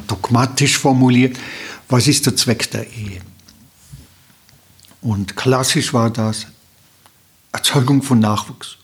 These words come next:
und Heilung der Begierde.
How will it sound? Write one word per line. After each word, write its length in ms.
und 500
Heilung 560
der 120
Begierde. 640